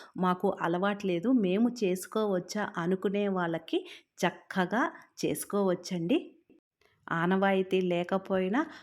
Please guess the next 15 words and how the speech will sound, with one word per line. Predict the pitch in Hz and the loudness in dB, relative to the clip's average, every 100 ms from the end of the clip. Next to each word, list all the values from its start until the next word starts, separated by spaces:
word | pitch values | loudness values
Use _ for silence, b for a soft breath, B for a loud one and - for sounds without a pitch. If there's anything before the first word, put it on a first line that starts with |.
| B | B
మనము | - 180 175 190 349 381 | -2 0 0 2 0 0
స్వామివారికి | - 165 151 190 233 214 190 185 180 - 349 - | -4 -2 0 2 0 0 0 -2 -4 -2 -2 -2
అభిషేకమే | 147 156 - 196 190 202 202 202 - - | -4 -4 -2 -2 -2 -2 -2 -4 -10 -4
కదండి | 175 180 180 208 208 | -2 0 0 -2 -2
చేసేది. | 170 170 185 175 330 B B B | -4 -2 -2 0 -2 B B B
అందులో | 170 202 247 220 196 | 2 4 4 4 0
శివయ్యకి | - - 185 185 240 240 214 - 175 170 B B B | -4 -4 -2 0 0 0 -2 -2 0 0 B B B
అభిషేకం | 160 185 202 254 247 233 190 | 0 -2 2 2 2 -2 -2
అంటే | 185 220 302 302 - | -2 -2 -4 -6 -8
చాలా | 165 180 214 240 | -4 0 2 2
ఇష్టమంట. | 226 190 - 196 180 160 233 294 B B | 0 -2 -2 -2 -2 -4 -6 -6 B B
శివయ్య | - 202 220 247 269 370 - | 0 2 4 2 0 -2 -4
అభిషేక | 165 156 190 226 208 214 | -4 0 0 0 -2 -4
ప్రియుడు. | 208 - 156 151 208 381 - _ _ _ _ - | -6 -4 -2 0 0 -2 -8 _ _ _ _ -2
మరియు | 185 196 269 269 214 - | 2 6 8 8 6 0